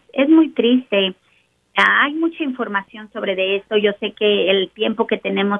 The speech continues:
es limitado, pero, ah, lo, les estoy hablando de algo rápido <laughs> que pueda ayudar a concientizar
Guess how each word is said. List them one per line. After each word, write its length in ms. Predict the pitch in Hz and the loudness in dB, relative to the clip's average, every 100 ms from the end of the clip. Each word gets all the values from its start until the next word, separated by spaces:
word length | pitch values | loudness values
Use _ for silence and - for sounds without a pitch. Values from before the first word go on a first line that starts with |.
| 208 | 0
es 160 | 202 | 0
limitado, 680 | 208 208 190 - 196 190 220 254 - - _ _ _ | 2 2 0 2 2 2 0 -2 -4 -20 _ _ _
pero, 680 | - 214 202 202 196 190 175 - | -2 2 4 4 4 2 0 2
ah, 240 | 196 190 190 - _ 208 | 2 0 -4 -12 _ -6
lo, 320 | 226 226 220 - _ - | 0 0 0 -8 _ -4
les 240 | 233 226 | -4 0
estoy 340 | 226 - 233 240 | -2 -2 0 2
hablando 500 | 233 226 226 220 226 | 2 0 -2 -2 -4
de 540 | 214 208 196 190 180 - _ - | -2 -2 -2 -4 -8 -12 _ -2
algo 440 | 214 220 226 214 | 0 -2 -4 -6
rápido 760 | 208 214 208 208 247 240 302 370 _ - - | -6 0 0 0 -4 -2 -2 -4 _ -16 -6
<laughs> 100 | 277 220 202 _ - - _ - | -4 -4 -10 _ -20 -20 _ -2
que 180 | 214 208 | 0 0
pueda 480 | - 233 240 240 | 0 2 4 4
ayudar 600 | 226 208 202 208 214 254 - | 0 -6 -8 -4 -2 -4 -4
a 100 | 208 | -8
concientizar 920 | 214 208 - 208 196 196 - 220 233 | -8 -14 -10 -10 -12 -12 -4 -4 -4